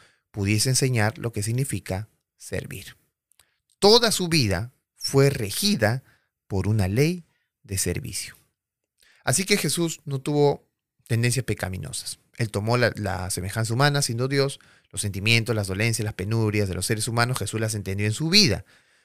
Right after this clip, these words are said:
pero no cargó en sí las tendencias pecaminosas, la naturaleza ligada al pecado por, por la cual nosotros pecamos.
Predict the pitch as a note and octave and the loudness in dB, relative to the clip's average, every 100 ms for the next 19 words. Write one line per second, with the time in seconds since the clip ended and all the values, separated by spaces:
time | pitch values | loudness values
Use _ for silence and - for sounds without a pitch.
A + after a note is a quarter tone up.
0 | _ F#2 A2 C3 D#3+ D3+ D3+ D3+ D3+ D#3 | _ -4 0 4 6 8 8 6 4 2
1 | D#3+ C#3 - G#2 G#2+ A2+ A#2 G2+ - F2+ | 2 -2 -2 0 0 0 -2 -4 -6 -6
2 | F#2+ F2+ G2 - - F#2 F#2+ F#2 G2 G#2 | -4 -4 -6 -10 -10 -8 -8 -6 -4 0
3 | A2+ A2 G2+ G#2+ A#2+ D3+ D3+ B2+ A2+ A#2+ | 0 0 -2 0 4 6 6 2 0 2
4 | B2 A#2+ G2+ - - _ G2 F#2 F2+ G#2 | 2 0 -4 -6 -14 _ -8 -6 -6 -12
5 | - - G2+ - G#2+ F#2+ G2+ G#2 - - | -20 -12 -6 -2 -2 0 -2 -2 -4 -10
6 | - - | -16 -20